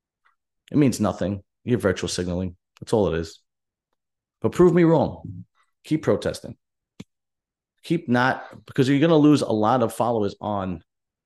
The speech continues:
Instagram. If you go back and look at those comments, there's a lot of people that says, "Unsubscribe with the Israeli flag. Israeli flag,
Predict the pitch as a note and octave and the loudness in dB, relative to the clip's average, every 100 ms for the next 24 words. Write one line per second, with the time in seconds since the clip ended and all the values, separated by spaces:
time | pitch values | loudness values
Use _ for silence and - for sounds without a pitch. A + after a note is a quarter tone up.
0 | _ _ _ _ _ - B2+ - G2 D#2 | _ _ _ _ _ -8 -6 -6 -6 -4
1 | F2 - G#2 G#2 A#2+ A2+ G#2 G2 G#2 G2 | -6 -4 0 2 2 0 0 0 0 -2
2 | F#2 E2+ - C#3 B2 F2+ F2+ F2 F#2+ F2 | -4 -6 -2 0 0 -2 -6 -6 -4 -4
3 | - G2 F2 F#2 - C#3 C#3+ A#2+ - A2+ | -4 -4 -4 -6 -2 0 0 -2 -2 -2
4 | G#2+ F2+ D#2+ F#2+ F#2+ E2+ E2+ D#2+ D#2+ E2 | -2 -4 -6 -4 -4 -6 -8 -10 -10 -10
5 | - _ _ _ _ _ - C3 B2 A#2 | -16 _ _ _ _ _ 0 2 4 4
6 | A2 - F#2 F2+ D#2+ | 2 0 0 0 -4